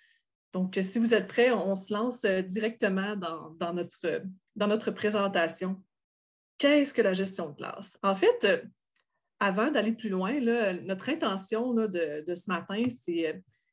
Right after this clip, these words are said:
c'est assez simple, en fait, c'est de comprendre l'importance de la gestion de classe dans la prévention des écarts de conduite des élèves, même s'ils sont adultes. Donc, on tient compte qu'on est des gens du secteur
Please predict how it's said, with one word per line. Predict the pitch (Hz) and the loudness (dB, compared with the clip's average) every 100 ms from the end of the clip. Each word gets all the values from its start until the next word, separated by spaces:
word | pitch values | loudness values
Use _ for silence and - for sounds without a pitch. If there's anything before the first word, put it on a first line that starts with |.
| _ _ | _ _
c'est | - 180 | -4 0
assez | 285 311 233 | 0 0 0
simple, | - 196 220 | 0 -2 -2
en | 180 | -2
fait, | 220 226 | -4 -4
c'est | 196 | -4
de | |
comprendre | 202 208 208 320 | -2 -4 -2 -2
l'importance | 220 190 185 185 220 233 | -2 -2 -4 -2 -4 -2
de | 185 | -2
la | |
gestion | 185 220 - 202 | -2 -6 -4 -6
de | 190 | -4
classe | 226 240 240 | -2 -2 -2
dans | 185 | -4
la | 170 - - | -4 -8 -10
prévention | - 294 247 190 185 - 185 - _ _ _ 196 | -2 0 0 -2 -4 -8 -10 -14 _ _ _ -4
des | 190 | -2
écarts | 180 196 220 | -2 -2 -2
de | 190 | -2
conduite | 185 170 180 196 | -4 -6 -6 -4
des | 185 165 | -4 -2
élèves, | 165 196 247 247 - _ - | -4 -2 -6 -8 -20 _ -4
même | 208 269 269 | 0 0 -2
s'ils | - 185 | -6 -8
sont | 185 214 220 - | -4 -4 -6 -4
adultes. | 214 196 175 - - - _ - | -2 -2 -4 -6 -8 -20 _ -6
Donc, | 185 175 | -6 -6
on | 165 | -8
tient | - 202 196 | -4 -4 -2
compte | 196 240 330 - | -4 -4 -8 -6
qu'on | 180 170 | -8 -6
est | 175 | -6
des | 180 175 | -4 -4
gens | 180 190 | -4 -4
du | 185 | -4
secteur | 165 - 180 180 185 | -8 -4 0 0 0